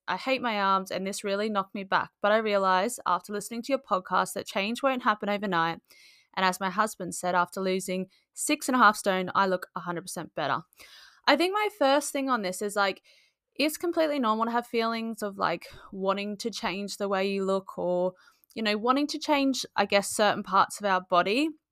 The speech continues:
But, like, and at the end of the day, you are allowed to be working yourself both physically and mentally.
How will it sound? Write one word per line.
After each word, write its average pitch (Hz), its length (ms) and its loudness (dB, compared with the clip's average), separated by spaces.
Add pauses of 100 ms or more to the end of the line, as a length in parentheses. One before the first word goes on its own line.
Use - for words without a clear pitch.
(640)
But, 247 400 8 (540)
like, 214 360 4 (400)
and 240 340 0 (420)
at 247 100 2
the 269 100 4
end 285 100 4
of 330 60 0
the 277 80 0
day, 220 140 4
you 208 160 0
are 202 120 8
allowed 196 560 2 (280)
to 233 100 -6
be 220 160 -2
working 196 440 0
yourself 190 440 -4
both 190 240 -2
physically 190 500 -4
and 185 120 -6
mentally. 202 560 -6